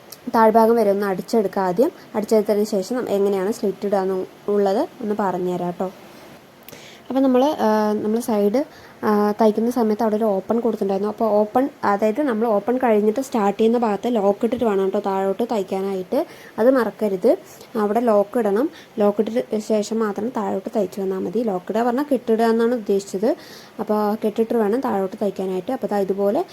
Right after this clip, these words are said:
നമുക്ക്, ആ, രണ്ട് സൈഡ് നമുക്ക് ഹാഫ് ഇഞ്ച്, ആ, നമുക്ക്, ആ, അലവൻസ് കിട്ടും. അപ്പോൾ അതിന് കാലിഞ്ച് കാലിഞ്ചായിട്ട്, ആ, രണ്ട് മടക്ക് മടക്കുക. ദാ ഇതുപോലെ നമ്മൾ സ്ലിറ്റ്, ആ, അതായത്, ആ,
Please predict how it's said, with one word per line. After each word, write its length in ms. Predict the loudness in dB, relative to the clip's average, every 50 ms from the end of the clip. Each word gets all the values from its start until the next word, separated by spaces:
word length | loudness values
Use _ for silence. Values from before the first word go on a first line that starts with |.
| -16 -20 -16 -10 -6
നമുക്ക്, 240 | -6 -2 -2 -2 -2 -4 -8 -20 -20 -14 -6 -2 0
ആ, 160 | 0 2 2
രണ്ട് 300 | 2 2 2 2 0 0
സൈഡ് 280 | 0 0 0 0 0
നമുക്ക് 300 | 0 0 -2 -2 -4 -4
ഹാഫ് 360 | -4 -4 -4 -4 -4 -2 0 0
ഇഞ്ച്, 220 | 0 0 0 -2 -2 -2 -6 -16 -20 -20 -20 -20 -20 -20 -20 -20 -20 -20 -20 -20 -20 -14 -6 -2
ആ, 260 | 0 2 2 2 2
നമുക്ക്, 400 | 2 0 0 0 2 0 0 0 0
ആ, 260 | 0 0 0 0 -2 0
അലവൻസ് 420 | 0 0 2 2 2 0 -2 -2 -4 -6
കിട്ടും. 280 | -6 -2 -2 -2 -2 -2 -6 -12 -16 -12 -6
അപ്പോൾ 120 | 0 0 2
അതിന് 280 | 4 4 4 2 2 0 -2
കാലിഞ്ച് 480 | -2 0 2 2 4 2 2 2 0 0
കാലിഞ്ചായിട്ട്, 800 | 0 0 2 2 2 0 0 -2 -2 -2 -4 -4 -2 0 0 0 0 -2 -10 -20 -20 -14 -8 -4
ആ, 60 | -2 -2 0 0 0 -2 -2 -2 -2 -2 0 2
രണ്ട് 420 | 4 4 4 4 4 2 0 0 -2 -10 -12 -6 -2
മടക്ക് 320 | 0 0 0 -2 -2 -2
മടക്കുക. 380 | 0 0 0 -4 -6 -8 -10 -10 -8 -6
ദാ 100 | -4 -2
ഇതുപോലെ 580 | 0 0 2 0 2 2 2 2 2 2 0 -2 -6 -10 -6
നമ്മൾ 180 | -4 -2 -2 -2
സ്ലിറ്റ്, 580 | -2 -2 -2 -2 -2 -2 -2 -4 -2 -2 -2
ആ, 180 | -2 -2 -2 -2
അതായത്, 340 | 0 0 0 2 2 2 0 -2 -10 -12 -8 -6
ആ, 300 | -4 -4 -2 -4 -4